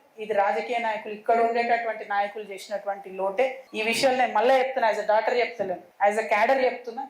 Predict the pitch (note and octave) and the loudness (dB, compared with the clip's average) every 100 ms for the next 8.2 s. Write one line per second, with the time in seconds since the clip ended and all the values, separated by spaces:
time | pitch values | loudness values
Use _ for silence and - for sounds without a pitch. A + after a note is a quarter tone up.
0 | - A#3 B3 C4 B3+ B3 A#3 A#3 G#3+ G#3+ | 0 0 2 2 2 2 2 -2 -10 -2
1 | A#3 A3 A3 G#3+ A3 - G#3+ G3+ B3+ A3+ | 0 0 0 0 0 -2 -2 -2 -2 -4
2 | - G#3 - A3 A#3 A3 A#3 A3 F#3 - | 0 -2 -2 -4 0 2 0 0 -2 -4
3 | _ _ _ G3+ G#3 G#3 G#3+ G#3+ C4 C4 | _ _ _ 2 2 2 0 2 4 2
4 | B3 A#3+ A#3+ A#3 A3+ A#3 A3+ A3 G#3+ G3+ | 0 2 0 2 0 0 -6 -8 -2 0
5 | G3 G#3 - A3 - G3+ G#3 A#3 C4+ D4 | 2 0 0 -2 -2 -4 -8 -10 -12 -14
6 | - _ _ A3+ A#3 C4+ C4+ B3+ B3+ C4+ | -20 _ _ 0 2 2 2 2 4 2
7 | C4+ C#4 C4+ B3 A3 C4 B3+ B3+ C4+ C4+ | 2 0 0 0 0 2 2 0 0 2
8 | B3 | 2